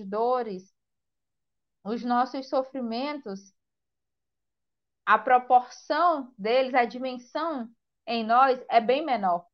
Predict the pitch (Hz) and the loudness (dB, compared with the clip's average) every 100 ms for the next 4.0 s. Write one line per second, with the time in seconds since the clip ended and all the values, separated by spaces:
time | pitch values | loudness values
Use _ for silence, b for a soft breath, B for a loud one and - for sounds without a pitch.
0 | _ _ _ 226 240 254 233 226 - 254 | _ _ _ -10 -2 2 2 0 -4 -4
1 | 254 247 220 220 220 208 202 208 196 196 | -4 0 0 0 -6 -6 -6 -6 -8 -8
2 | 175 175 190 _ _ 175 196 b b b | -10 -10 -16 _ _ -14 -14 b b b
3 | - 214 226 - 285 294 277 254 - 254 | -2 0 2 0 -2 2 4 4 4 -2